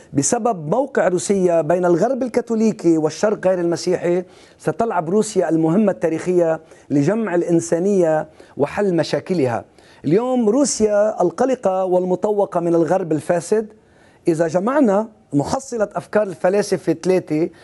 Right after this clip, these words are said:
نحصل على المعادلة إنه روسيا تجمع بين التيوقراطية، القومية، والأوتوقراطية، وهيدي شغلة فريدة من نوعها إيديولوجيا. من أجل ذلك وبعكس،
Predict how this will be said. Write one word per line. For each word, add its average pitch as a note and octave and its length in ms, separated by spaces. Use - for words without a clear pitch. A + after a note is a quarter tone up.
نحصل G#3+ 320
على F#3 160
المعادلة D#3 720
إنه F#3 180
روسيا G3+ 340
تجمع F#3+ 400
بين E3+ 340
التيوقراطية، F3+ 1040
القومية، G3+ 840
والأوتوقراطية، E3 880
وهيدي F3 360
شغلة G3+ 320
فريدة F3 360
من D3+ 180
نوعها C#3 460
إيديولوجيا. D#3+ 760
من C#3+ 220
أجل C4+ 320
ذلك E3 460
وبعكس، E3 640